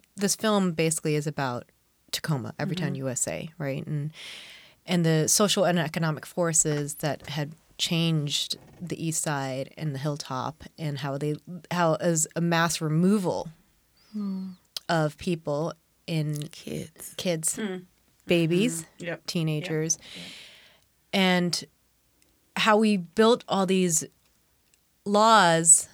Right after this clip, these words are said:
Speaker 1: You know, there's no parole in the state of Washington.
Speaker 3: Mm-hmm.
Speaker 1: Uh, we are the first state to create three strikes,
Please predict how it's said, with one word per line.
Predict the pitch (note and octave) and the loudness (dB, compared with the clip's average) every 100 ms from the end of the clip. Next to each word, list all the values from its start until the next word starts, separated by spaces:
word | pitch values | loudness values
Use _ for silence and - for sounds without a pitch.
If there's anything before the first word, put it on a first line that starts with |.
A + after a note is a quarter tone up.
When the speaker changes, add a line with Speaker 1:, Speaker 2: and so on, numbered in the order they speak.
| - _ _ _ _ _ _ _ _ | -20 _ _ _ _ _ _ _ _
Speaker 1:
You | A3 G3+ | 4 4
know, | F#3 F3 - - _ - | 4 0 -12 -18 _ 2
there's | G3+ F#3+ | 4 6
no | G3 F#3 F#3 - | 4 4 2 -4
parole | - F3+ | 0 2
in | E3 | 2
the | E3+ | 0
state | F3 E3 | -2 -2
of | |
Washington. | D3+ A#2+ - D3+ E3 | -2 -6 -4 -4 -4
Speaker 3:
Mm-hmm. | A3+ F#3 G3 F#3+ D3+ _ _ _ - - - - - - _ - | -4 -4 -6 -8 -10 _ _ _ -6 -6 -10 -20 -20 -20 _ 0
Speaker 1:
Uh, | F3+ E3 | 4 4
we | F3+ | 4
are | F3+ | 4
the | E3 | 4
first | D#3+ F3+ E3+ | 2 2 2
state | - - E3 A#3 - - | 2 2 2 0 -4 -2
to | - F#3 E3+ D#3+ D3+ D3+ - _ _ _ _ | 2 2 4 4 2 -2 -6 _ _ _ _
create | - F3+ E3 E3 - - | -4 0 2 0 -6 -6
three | F3 | -2
strikes, | E3 - G#3+ - - | 0 0 0 0 -2